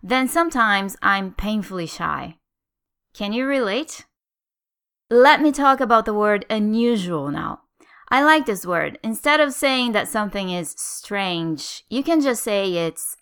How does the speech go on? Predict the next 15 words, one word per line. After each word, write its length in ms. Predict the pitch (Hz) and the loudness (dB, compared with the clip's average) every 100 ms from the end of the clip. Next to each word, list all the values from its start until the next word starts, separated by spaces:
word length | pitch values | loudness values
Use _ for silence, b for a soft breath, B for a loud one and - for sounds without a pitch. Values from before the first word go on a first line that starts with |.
| - | -8
unusual. 920 | 196 190 196 208 196 170 147 131 - b b b b b | -6 -4 -4 -4 -4 -4 -6 -6 -10 b b b b b
That 220 | - 269 269 | 0 2 6
means 300 | 311 311 285 | 6 6 4
it's 160 | - | 0
something 420 | - 262 240 240 | -2 0 0 -4
that 300 | 214 202 190 | 0 2 2
doesn't 240 | 202 196 196 | -2 -4 -2
happen 340 | 190 196 196 | -2 -2 -4
very 240 | 185 180 175 | -4 0 2
often, 460 | 170 175 175 170 | 0 -2 -8 -8
it's 420 | - 185 185 180 - | -6 -4 -2 -4 -4
unexpected, 1040 | 196 190 - - 160 151 160 160 160 160 151 | -6 -6 -8 -2 -2 -2 -4 -2 -2 -4 -4
and 400 | 175 160 156 147 | -4 -2 -4 -6
so 300 | 196 175 165 | -4 -2 0
on. 300 | 156 151 | 0 -2